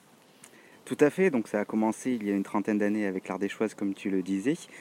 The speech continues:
À l'époque, on parlait de vélo uniquement sur une semaine, donc la semaine de juin durant laquelle se déroule l'événement.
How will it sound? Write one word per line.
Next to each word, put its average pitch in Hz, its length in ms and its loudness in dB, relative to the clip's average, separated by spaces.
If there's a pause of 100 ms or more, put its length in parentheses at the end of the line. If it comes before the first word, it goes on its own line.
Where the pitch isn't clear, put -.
(140)
À 107 80 -2
l'époque, 110 280 4
on 117 60 2
parlait 107 220 2
de 98 40 -2
vélo 107 200 2
uniquement 110 380 0
sur 101 240 -6
une 101 160 0
semaine, 104 480 0
donc 92 220 -8
la 90 100 -2 (200)
semaine 98 240 -2
de 92 120 -4
juin 101 320 -4
durant 92 240 -6
laquelle 92 260 -2
se - 120 -8
déroule 95 300 0
l'événement. 95 640 0